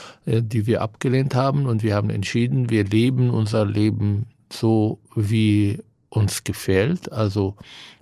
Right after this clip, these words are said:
meine Religiosität hat einen Platz, deine Religiosität hat einen Platz. Vor allem,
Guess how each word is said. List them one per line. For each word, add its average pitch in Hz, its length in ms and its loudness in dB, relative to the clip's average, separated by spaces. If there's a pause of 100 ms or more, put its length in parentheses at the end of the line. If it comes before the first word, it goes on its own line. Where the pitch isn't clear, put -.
meine 110 360 4
Religiosität 107 960 0
hat 110 320 0
einen 101 240 0
Platz, - 440 -2
deine 107 380 0
Religiosität 107 840 -4
hat 107 180 -4
einen 98 320 -4
Platz. 117 300 -2
Vor - 260 -2
allem, 104 320 0